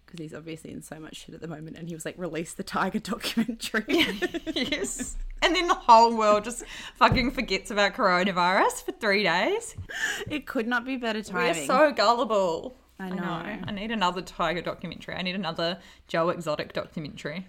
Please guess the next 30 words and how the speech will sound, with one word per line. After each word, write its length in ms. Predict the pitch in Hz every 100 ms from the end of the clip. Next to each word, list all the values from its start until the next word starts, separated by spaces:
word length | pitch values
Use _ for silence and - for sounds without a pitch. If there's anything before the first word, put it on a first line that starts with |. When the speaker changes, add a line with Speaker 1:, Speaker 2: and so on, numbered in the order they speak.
| -
Speaker 1:
I, 180 | 196 202
my 160 | 208
th-, 220 | 196 214 196
my 100 | 202
second 440 | - 220 214 208
character, 480 | 190 185 180 185 175
the 140 | 170
only 180 | 170 170
other 140 | 170 180
character 400 | 175 165 - 175
that 100 | 175
I 60 |
really 320 | 175 175 175 165
loved 420 | 160 160 175 -
was 680 | 170 165 156 147 135 - - -
the 540 | 170 165 156 135 - _ _ _ _ _ -
reality 600 | 175 175 175 175 170 175
T 220 | - 170
V 200 | 165 170
producer 580 | 170 175 170 160 160 156
with 160 | 139 151
the 60 | 165
hat 340 | - 160 160 -
and 200 | 160 151
the 40 | 165
cigarette 540 | - 156 151 147 - -
and 240 | 151 135
the 260 | - 156 175 _ _ _ -
mug. 380 | 175 160 143 165
Speaker 2:
Yes. 340 | 160 -